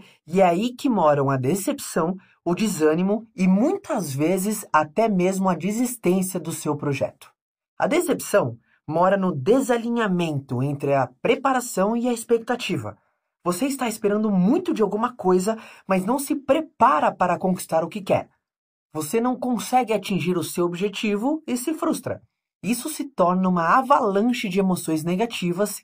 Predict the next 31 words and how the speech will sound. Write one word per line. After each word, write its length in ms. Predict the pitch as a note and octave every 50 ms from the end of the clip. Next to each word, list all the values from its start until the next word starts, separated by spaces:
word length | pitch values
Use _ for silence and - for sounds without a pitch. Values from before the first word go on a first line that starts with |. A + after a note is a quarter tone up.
| _ _
que 140 | - - B3
leva 460 | C4 A#3 G#3+ A#3+ D4 D4 A#3+ A3 F3+
seu 260 | F#3 - F#3+ F3+ F#3+
emocional 640 | F#3+ F#3+ G#3 A3 G#3+ - A3 G3+ F3 E3+ F3+ F#3+ G3
para 160 | F#3+ - A3 G3
baixo. 640 | F3 D3 D#3 D3 C#3+ - - - - - F#2 - _ _ _ _ _ _ _ _ _ _
Sua 340 | - - - - C4 D#4 D#4
jornada 460 | - E3+ - D3 E3 E3 D3+ B2+ A#2+
terá 220 | - D3 C#3+ D3+
desafios, 640 | D#3 C#3+ - F3+ F3+ - - B2 - - - - - _ _ _ _ _ _ -
e 120 | E3+ F3
isso 220 | A3 G#3+ - A3+ F#3+
faz 360 | - - F3+ G3 F#3+ - - _ _
parte 400 | - F3 G3 G#3 G3+ - - F#3+
do 140 | E3 F3 F3
processo. 840 | - E3+ E3 D#3 - - - C#3 C3+ C#3 C3+ - - - - - _ _ _ _ _ _ _
Afinal, 500 | - B2+ - - A3+ G3 D3 C3 D3+ D#3+ - _ _ _ _ _ _ -
como 280 | - F#3 F#3+ G3+ A3
reza 340 | G#3 - - C#3+ D3 C#3+ D3+
o 40 | D3
ditado 460 | C3+ C#3+ - - E3 D#3+ G3 G#3+ A3+
popular, 540 | A#3 B3+ B3 - - A#3 F#3+ D3 C#3 D3+ E3 _ _ _ _ _ _ _ _ _
quem 220 | - F3 F#3 A#3 B3+
não 280 | C4 C4+ B3+ A#3+ -
tem 260 | - G3 G3 G#3 G#3+ F#3+
problemas 880 | - G#3 G#3+ F#3 E3 D3 C#3 C#3+ C#3+ C#3+ C#3+ D3 C#3+ - - - - - -
é 120 | B2 A#2+
quem 300 | A#2+ - - D3 D3 C#3+
está 340 | C3+ - - - D3+ C3 C3+
no 100 | C3 A#2+
cemitério. 880 | A#2 - - - - E3 D#3 D#3 D3+ C#3+ C#3+ A2 F2 C2 B1 A#1+ -